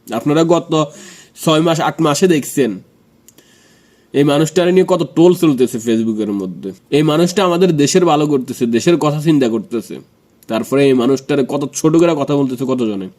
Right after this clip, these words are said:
আর পাঁচ বছর যদি থাকে, এই মানুষটার ইজ্জত থাকবে না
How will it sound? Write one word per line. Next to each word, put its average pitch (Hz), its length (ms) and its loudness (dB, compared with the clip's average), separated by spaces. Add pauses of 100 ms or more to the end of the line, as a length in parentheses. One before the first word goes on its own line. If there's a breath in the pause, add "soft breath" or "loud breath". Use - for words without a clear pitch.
(120)
আর 139 120 -4 (100)
পাঁচ 156 160 0
বছর 151 220 -2
যদি 180 280 4
থাকে, 139 380 0 (200)
এই 127 100 4
মানুষটার 123 420 0
ইজ্জত 127 320 0
থাকবে 110 340 -4
না 98 160 -4